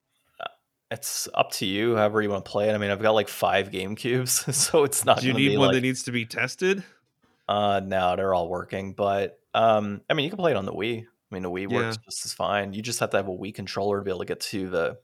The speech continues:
Speaker 1: GameCube menu.
Speaker 2: Yeah, I need a GameCube controller to play, though.
Speaker 1: Okay, I have, like, thirty.
Speaker 2: Okay, perfect.
Speaker 1: Yeah.
Speaker 2: Done
Speaker 1: They
Speaker 2: deal.
Speaker 1: actually, actually, they're by my,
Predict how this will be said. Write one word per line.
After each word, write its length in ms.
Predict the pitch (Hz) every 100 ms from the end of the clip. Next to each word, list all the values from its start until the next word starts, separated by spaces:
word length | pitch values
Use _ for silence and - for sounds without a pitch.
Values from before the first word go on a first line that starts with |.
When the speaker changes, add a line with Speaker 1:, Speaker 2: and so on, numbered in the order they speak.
| _ -
Speaker 1:
GameCube 440 | 90 98 90 92 _ -
menu. 300 | - 90 98
Speaker 2:
Yeah, 500 | 117 113 107 101 104 _
I 80 | 123
need 160 | 131 127
a 40 |
GameCube 420 | 113 113 113 104 -
controller 380 | 92 110 95 90
to 60 |
play, 240 | - 110 104
though. 340 | 113 117 135 _ _ _ -
Speaker 1:
Okay, 320 | - 90 101 101
I 120 | 98
have, 140 | 98
like, 160 | 98 -
thirty. 440 | - 80 92 104 - _ _ _
Speaker 2:
Okay, 240 | 95 98 87
perfect. 420 | - 95 85 _
Speaker 1:
Yeah. 240 | 95 90 - _ _ _ _ - _
Speaker 2:
Done 80 | 110
Speaker 1:
They 60 |
Speaker 2:
deal. 280 | 135 135 113
Speaker 1:
actually, 80 | 95 _ - - -
actually, 300 | 113 - 113
they're 80 | 95
by 120 | 139
my, 200 | 202